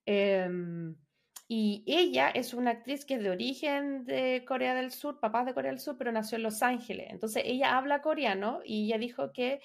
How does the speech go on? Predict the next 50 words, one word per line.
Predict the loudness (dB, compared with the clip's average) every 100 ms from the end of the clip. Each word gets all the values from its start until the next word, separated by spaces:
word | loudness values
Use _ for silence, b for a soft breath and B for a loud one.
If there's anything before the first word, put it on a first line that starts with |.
| b b b _
eh, | -2
siempre | 0 2 6
lo | 6
habló | 4 0
en | -2
casa. | -2 -2 -4 -14 -18 _ _ _ -6
Entonces | -4 -2 0 0
para | 2 4 4
ella, | 4 2 2 0
bo-, | -4 -4
eh, | -4 -4 -6 -10 -8
ser | -6 -2
parte | 0 0 -2
de | -2
una | 0 -2
producción | -2 -8 -10 -6 0 0 -2 -10 _ _ _ _ -20 _ _ _ _
coreana | -6 0 2 4 4 4 6 4 4 2 -6
y | -2 0 2 -2
como | -2 -2 -2
que | -2
todo | 2 2
el |
mundo | 2 2
la | 2 2
viera | 2 0
que | 0
hablaba | 0 0 -2
otro | -2 -2
idioma | -2 0 0 0
y | -2 2
todo, | 2 4
y | 2
como | 0 -4
sumergirse | -4 -8 -4 -4 -4 -4 -4
como | -4 -6 -6
en |
una | -4 -4 -4 -6
cultura | -8 -4 -4 -4
que |
es | -6
su | -8 -8
cultura, | -6 0 0 0
pero | -4
que | -4
ella | -4
dice | -4 -4 -6
que | -4
ella | -4
estaba | 0 2 2
muy | 2